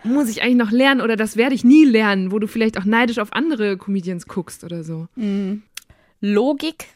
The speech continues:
Speaker 2: <laughs> und Mathe.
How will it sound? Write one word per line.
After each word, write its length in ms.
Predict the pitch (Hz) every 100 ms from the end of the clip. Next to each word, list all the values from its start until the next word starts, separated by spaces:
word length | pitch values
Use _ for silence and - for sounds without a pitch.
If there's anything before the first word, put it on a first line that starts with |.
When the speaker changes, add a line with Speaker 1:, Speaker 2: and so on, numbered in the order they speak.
| _ _ - - - - - _ _ -
Speaker 2:
<laughs> 100 | 269 - - -
und 220 | 254 247 330 185 180
Mathe. 320 | 196 294